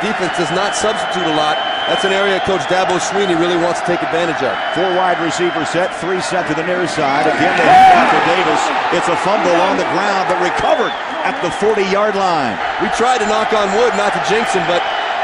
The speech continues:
Speaker 1: fortunately his own teammate recovered the ball.
Speaker 2: Yeah, Mason Cloy covered up in the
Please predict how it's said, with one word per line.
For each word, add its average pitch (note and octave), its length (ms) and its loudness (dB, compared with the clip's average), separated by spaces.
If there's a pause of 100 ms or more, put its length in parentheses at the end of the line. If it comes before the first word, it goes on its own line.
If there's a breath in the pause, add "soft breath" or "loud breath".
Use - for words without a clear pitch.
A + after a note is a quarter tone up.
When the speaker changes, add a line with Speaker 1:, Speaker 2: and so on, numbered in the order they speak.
(120)
Speaker 1:
fortunately G3 440 2
his F#3 160 2
own G3 120 2 (120)
teammate F#3+ 280 0
recovered E3+ 320 0
the - 120 -2
ball. E3+ 160 2 (160)
Speaker 2:
Yeah, D#3+ 320 2
Mason E3+ 320 0 (160)
Cloy F3+ 400 0
covered F3 360 0
up F3 200 2 (200)
in F3 120 0
the - 80 2